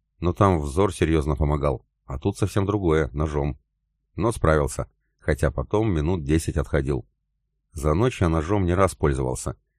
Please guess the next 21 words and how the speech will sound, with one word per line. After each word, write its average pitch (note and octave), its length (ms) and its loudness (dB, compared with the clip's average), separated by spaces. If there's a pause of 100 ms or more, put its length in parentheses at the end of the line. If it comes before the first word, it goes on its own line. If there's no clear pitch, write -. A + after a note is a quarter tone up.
(100)
и D#2+ 60 -4
с - 80 -10
каждым D#2 360 0
разом F2 320 2
мне D#2+ 160 0
было D2+ 240 2
все D2 200 -2
проще D#2 340 -2
это D2 180 0
делать. C2 340 -2 (360)
Да A2 200 0
и B2 80 2
некоторого C#2+ 520 0
опыта D2+ 340 0
набрался. C2+ 540 -2 (840)
Так E2 160 -2
вот, D2+ 300 -2
по E2 100 2
артиллерии. C#2 580 0 (440)
Следующие D2 520 -2
установки: E2 640 -2